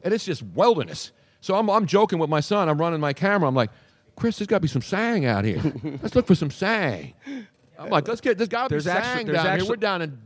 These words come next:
Speaker 1: down in, deep down in Delaware."
Speaker 2: But Tony, you gotta make sure you're doing it during sang season.
Speaker 1: I know, there's a
Speaker 2: Because
Speaker 1: season.
Speaker 2: it's only between September first and December first,
Speaker 1: I
Speaker 2: and that's
Speaker 1: know.
Speaker 2: it, it's a cutoff.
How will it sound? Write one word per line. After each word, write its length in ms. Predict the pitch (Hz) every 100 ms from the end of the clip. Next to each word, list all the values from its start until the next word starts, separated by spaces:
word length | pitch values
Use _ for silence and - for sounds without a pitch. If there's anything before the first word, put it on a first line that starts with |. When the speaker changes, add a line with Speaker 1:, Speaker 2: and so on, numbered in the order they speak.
| -
Speaker 1:
down 260 | 190 208
in, 160 | 165 117 101 -
deep 260 | 208 185 123
down 260 | 190 190
in 100 | 160
Delaware." 440 | 135 202 214 135 131
Speaker 2:
But 80 |
Tony, 240 | 135 175 160
you 60 |
gotta 160 | 160 175
make 160 | 170 165
sure 140 | 165
you're 80 | 151
doing 180 | 151 147
it 60 |
during 200 | 139 135
sang 340 | 127 - 135 123
season. 440 | - 175 123 80 -
Speaker 1:
I 120 | 139
know, 240 | 143 226 160
there's 160 | 147
a 40 | 139
Speaker 2:
Because 120 | 139
Speaker 1:
season. 260 | 226 214 127
Speaker 2:
it's 160 | 143
only 220 | 175 180
between 320 | 165 151 170 156
September 420 | 139 - 170 180
first 300 | 165 170 -
and 80 | 147
December 320 | 139 180 160
first, 240 | - 131
Speaker 1:
I 40 | 120
Speaker 2:
and 100 | 127
that's 100 | 127
Speaker 1:
know. 80 | 143
Speaker 2:
it, 40 |
it's 80 | 131
a 40 |
cutoff. 380 | - 160 127 95